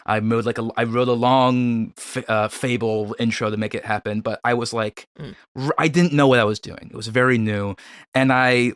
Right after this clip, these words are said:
Speaker 1: the part of the st-, th-, the part of the planning I did was like, "Oh, I'll just make all these cabins, and I'll fill every cabin with a bunch of different animals. And I better give them all a name."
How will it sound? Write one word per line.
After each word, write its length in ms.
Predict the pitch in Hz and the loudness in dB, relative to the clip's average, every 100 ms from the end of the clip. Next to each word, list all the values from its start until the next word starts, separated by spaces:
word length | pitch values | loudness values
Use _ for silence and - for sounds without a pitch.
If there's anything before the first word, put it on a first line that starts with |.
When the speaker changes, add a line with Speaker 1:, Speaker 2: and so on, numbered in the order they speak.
| - | -2
Speaker 1:
the 120 | 139 | -2
part 220 | - 254 | 4 4
of 40 | 202 | 2
the 60 | |
st-, 240 | - - - | -2 -4 -4
th-, 180 | 139 - | -6 -6
the 80 | 127 | -8
part 200 | 147 208 | 0 2
of 40 | |
the 80 | 185 | 2
planning 380 | - - 165 170 | -2 0 2 2
I 120 | 139 | 0
did 220 | 113 143 | 2 2
was 120 | 131 123 | 2 -2
like, 100 | - | 0
"Oh, 80 | 160 | 4
I'll 140 | 170 185 | 4 4
just 320 | 208 - - - - | 2 0 -6 -20 -6
make 200 | 127 147 | -2 2
all 120 | 151 | 2
these 160 | 147 131 | 2 2
cabins, 760 | - 135 135 113 104 104 - - - - | 0 0 0 0 -2 -4 -6 -8 -20 -10
and 100 | 127 | 0
I'll 120 | 143 147 | 2 2
fill 380 | - 175 175 | 2 2 4
every 260 | 165 175 175 | 4 4 0
cabin 360 | - 156 143 139 | 2 0 2 2
with 140 | 127 | 2
a 40 | |
bunch 240 | 113 147 151 | 2 2 0
of 80 | 123 | 0
different 320 | 135 135 131 | 0 0 0
animals. 540 | 131 127 110 98 107 | 0 0 0 -2 -6
And 120 | - - | -10 -4
I 140 | 214 | 0
better 200 | 226 277 | 2 2
give 180 | 196 196 | 2 2
them 100 | 170 | 4
all 120 | 151 139 | 4 4
a 60 | |
name." 380 | 113 110 104 107 | 2 0 -6 -12